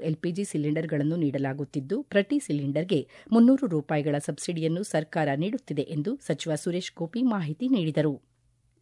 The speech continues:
ಪಶ್ಚಿಮ ಏಷ್ಯಾದಲ್ಲಿನ ಉದ್ವಿಗ್ನತೆ ತಗ್ಗಿಸಲು ಮಾತುಕತೆ ಮತ್ತು ರಾಜತಾಂತ್ರಿಕತೆಯನ್ನು ಅನುಸರಿಸಬೇಕು ಎಂದು ವಿದೇಶಾಂಗ ವ್ಯವಹಾರಗಳ ಸಚಿವ ಡಾಕ್ಟರ್ ಎಸ್ ಜೈಶಂಕರ್ ಹೇಳಿದ್ದಾರೆ. ಪಶ್ಚಿಮ ಏಷ್ಯಾದಲ್ಲಿನ ಪರಿಸ್ಥಿತಿ ಕುರಿತು ಲೋಕಸಭೆಯಲ್ಲಿಂದು ಮಾತನಾಡಿದ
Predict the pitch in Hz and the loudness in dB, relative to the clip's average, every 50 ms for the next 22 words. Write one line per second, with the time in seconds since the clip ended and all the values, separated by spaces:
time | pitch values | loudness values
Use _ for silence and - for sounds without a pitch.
0 | _ _ _ _ _ _ _ _ _ _ _ _ _ _ _ _ _ 254 247 240 | _ _ _ _ _ _ _ _ _ _ _ _ _ _ _ _ _ 6 8 8
1 | - - 311 311 320 320 - 190 175 170 - - 190 185 170 175 175 160 160 180 | 6 4 4 4 4 4 4 2 0 0 2 0 0 2 2 2 2 2 0 0
2 | 202 220 190 190 156 147 185 202 - 214 180 151 160 147 - - 151 151 143 139 | 0 0 0 0 -2 -2 -4 -4 -2 -2 -2 0 -2 -4 -2 -4 -4 -4 -4 -2
3 | - 160 151 196 285 320 - - - - - - 220 214 226 233 - 269 - 269 | 0 0 0 2 0 -2 -6 -12 -20 -8 2 6 8 10 10 8 6 4 2 0
4 | 254 - 294 262 185 - - 170 160 160 165 180 196 226 - - 175 170 160 165 | 0 2 2 0 0 0 0 -2 0 2 2 2 0 0 -2 -2 -2 -2 -4 -4
5 | 160 - 156 - 160 156 160 175 214 - - 180 196 208 - 208 160 - - 156 | -4 -4 -2 0 0 2 2 0 -2 -2 -2 -2 -2 0 2 0 0 0 -2 -2
6 | 147 143 139 - 160 151 - 160 175 175 208 285 285 202 180 185 214 214 - - | -2 -2 -2 -2 -4 -4 -2 0 0 2 2 0 0 0 2 2 2 2 2 0
7 | 226 226 220 170 160 143 123 147 147 156 151 160 151 - - 170 - - 220 220 | -2 -2 -2 -2 -2 -2 -2 -2 -4 -2 0 -2 -2 0 -2 -4 -4 -2 -2 -2
8 | 233 185 165 - - 160 147 - 196 190 - - 190 175 208 - - 226 226 - | 0 -2 -4 -4 -4 -4 -4 -2 -4 -6 -4 -4 -2 -2 -2 -2 -4 -4 -4 -4
9 | 233 185 180 147 151 - - 160 151 - - _ _ _ _ - - - - - | -4 -4 -2 -2 -2 0 0 0 0 0 -4 _ _ _ _ -20 -20 -20 -20 -20
10 | - - 240 226 - - 302 311 - 139 165 165 160 - 175 156 156 160 156 151 | 0 2 2 2 4 4 4 4 4 4 0 0 0 0 0 0 0 0 0 0
11 | 160 185 214 214 - 165 160 156 - - - - 151 - 156 147 143 - 214 240 | 0 0 -2 0 0 0 0 0 -2 -6 -8 -8 -6 -4 -4 -4 -2 -2 -2 2
12 | 220 170 165 - 214 - - 175 156 151 156 147 147 147 160 185 220 208 165 143 | 2 2 2 0 -2 -4 -2 -4 -2 0 0 0 0 0 0 -2 -2 -2 -2 -4
13 | - - 151 143 139 139 139 143 | -4 -2 -2 -2 0 0 -2 -2